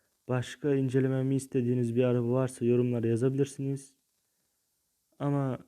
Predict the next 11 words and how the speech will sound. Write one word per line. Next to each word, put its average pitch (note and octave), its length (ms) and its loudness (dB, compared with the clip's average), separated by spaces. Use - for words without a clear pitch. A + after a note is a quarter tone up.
hiçbir D3+ 360 -2
yorum B2+ 300 4
gelmezse, C#3 800 -2
e, A2+ 340 -4
artık C3+ 520 -4
kafama C3+ 400 -4
göre A#2+ 220 2
bir A#2 60 -8
tane B2 260 -2
arabayı A2+ 380 0
inceleyebilirim. A#2+ 800 0